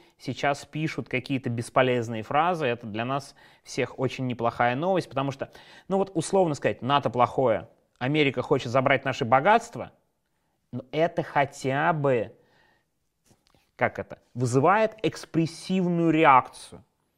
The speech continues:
А фразы про мнимую ориентацию и движущие силы и ход цветных революций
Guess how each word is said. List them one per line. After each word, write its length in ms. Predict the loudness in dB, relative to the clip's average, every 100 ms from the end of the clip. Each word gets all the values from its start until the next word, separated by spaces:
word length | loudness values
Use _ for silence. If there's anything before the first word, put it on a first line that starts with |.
| _ _ _ _
А 220 | 2 2 2
фразы 680 | -2 2 4 6 4 2 -2
про 640 | 0 2 6 6 6 2 -14 -20 _ _ _ _ _ _ _ _
мнимую 640 | 0 2 4 4 6 4 6
ориентацию 1120 | 6 6 4 2 2 2 2 -4 -12 -12 -14 _ _ _ _ _ _
и 480 | -4 -2 -2 -4 -12 _ _ _ _ _
движущие 760 | -2 0 4 4 2 -2 -2 -4
силы 420 | -6 -6 0 0
и 140 | -2
ход 320 | -6 2 2 2
цветных 480 | -4 -2 -4 -4
революций 720 | -2 2 4 4 0 -4 -14